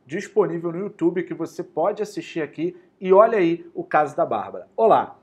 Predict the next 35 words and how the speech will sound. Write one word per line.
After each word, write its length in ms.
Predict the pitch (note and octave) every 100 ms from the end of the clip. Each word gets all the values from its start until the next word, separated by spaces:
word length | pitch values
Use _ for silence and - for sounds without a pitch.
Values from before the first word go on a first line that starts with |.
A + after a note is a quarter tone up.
| _ _ _
quero 200 | G#3+ A#3+
agradecer, 600 | A#3+ G#3+ G3+ D#3+ B2+ C3+ -
agra-, 400 | C#3 - E3 E3
ah, 240 | B2+ B2+
eita, 460 | C#3 E3+ - G3+ - C3+
agradecer 640 | B2 D3 E3 C#3 - D3
pela 200 | E3 D3
minha 200 | C#3+ D#3+
aprovação 720 | D#3+ D#3+ D#3+ - - C#3+ - _ _ -
na 340 | C#3+ D#3+ - -
Rural, 640 | C3 G3+ F#3 C3+ D3 B2
né, 180 | C3 D3+
o 140 | C#3+
F-, 220 | C3 C#3+ - - _
Universidade 680 | C3+ C3+ C#3 A#2+ - C#3+ D#3+
Federal 460 | - F3+ D3 C#3 D3
Rural 280 | D#3+ C3+ C3+
do 120 | C#3
Rio 100 | C#3+
de 80 | C#3
Janeiro. 420 | D#3+ C#3 C3+ F#2+ - _ _ _ _
Fiz 200 | D#3 D3
pré-vestibular, 800 | - G3+ G#3+ G#3+ G#3+ G3+ C3+ B2+
porém 500 | - D#3+ C#3+ C#3 C#3 D3
em 160 | C#3+
matemática 1300 | C3 B2+ D#3+ G#3+ - A3 D3+ C3+ C3+ - - F3+ F#3 - _ _ _ _ _ _ _
eu 140 | D3+ D3+
não 140 | D3+
conseguia 500 | D#3+ D3+ - B2+ D3+
resolver 540 | D3+ C#3+ C3 B2+ D3
a 40 | C3+
maior 320 | C3+ D3+ E3
parte 360 | C#3 C#3 C#3 C3
dos 160 | C3
exercícios. 640 | C3+ D3 - G2 F#2+ -